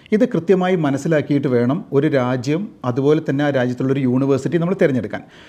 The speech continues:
ഇപ്പോൾ ഒരു, ആ, യൂറോപ്യൻ കൾച്ചറിലുള്ള ഒരു കൺട്രിയിൽ പഠിക്കണം,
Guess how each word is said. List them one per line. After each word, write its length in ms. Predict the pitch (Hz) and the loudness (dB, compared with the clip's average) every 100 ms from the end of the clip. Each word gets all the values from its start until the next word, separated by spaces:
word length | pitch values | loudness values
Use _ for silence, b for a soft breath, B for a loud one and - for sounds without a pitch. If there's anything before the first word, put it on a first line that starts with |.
| B B | B B
ഇപ്പോൾ 160 | 196 214 | 2 6
ഒരു, 340 | 214 226 214 175 | 6 6 4 2
ആ, 180 | 165 165 | 2 4
യൂറോപ്യൻ 400 | 175 175 190 190 190 | 4 4 4 2 0
കൾച്ചറിലുള്ള 540 | 151 143 151 147 147 180 | -2 -2 -4 -2 -2 -2
ഒരു 140 | 160 | -2
കൺട്രിയിൽ 380 | 165 143 131 143 | -2 -2 -2 -2
പഠിക്കണം, 440 | 147 120 120 120 | -2 -4 -2 -6